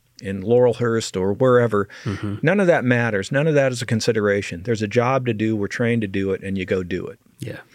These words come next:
Speaker 1: And I don't know that privatization would, would, would dilute that or not. I mean, it's hard to say.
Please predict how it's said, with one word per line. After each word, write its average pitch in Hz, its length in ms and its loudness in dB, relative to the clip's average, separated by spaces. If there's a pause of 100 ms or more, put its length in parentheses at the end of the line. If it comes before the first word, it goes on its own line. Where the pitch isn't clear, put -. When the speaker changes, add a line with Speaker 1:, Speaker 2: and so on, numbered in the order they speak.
(500)
Speaker 1:
And 107 420 -2 (160)
I 123 100 0
don't 135 220 0
know 120 460 4 (340)
that 104 320 -6
privatization 110 920 0
would, 90 360 -8 (160)
would, 90 360 -10 (920)
would 95 340 -6
dilute 117 380 0
that 143 380 0
or 95 260 -2
not. 127 500 0
I 104 120 -2
mean, 107 160 -2
it's 104 120 -6
hard 117 240 0
to 104 60 -2
say. 98 480 2